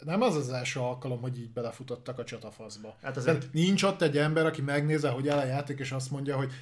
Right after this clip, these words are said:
Speaker 1: figyelj, ezt így nem kéne megjelentetni. Ezek szerint nincs. Vagy lehet, hogy befogják a száját, hogy de akkor is ki fog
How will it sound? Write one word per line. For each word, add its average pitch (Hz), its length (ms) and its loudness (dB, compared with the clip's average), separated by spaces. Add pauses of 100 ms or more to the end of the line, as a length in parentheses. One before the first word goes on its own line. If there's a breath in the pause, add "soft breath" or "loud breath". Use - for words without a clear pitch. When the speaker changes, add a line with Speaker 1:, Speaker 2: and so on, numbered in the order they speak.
Speaker 1:
figyelj, 143 240 0
ezt 127 160 -4
így 120 60 -10
nem 127 160 -2
kéne 127 220 -2
megjelentetni. 117 840 -10 (1500)
Ezek 131 240 -4
szerint 175 300 2
nincs. - 380 -6 (280)
Vagy 156 180 4
lehet, 131 300 2
hogy 139 260 0
befogják 123 680 -6
a 120 40 -10
száját, 98 600 -12 (320)
hogy 123 140 -8
de 131 100 -4
akkor 120 300 -8
is - 120 -12
ki - 80 -20
fog 92 180 -18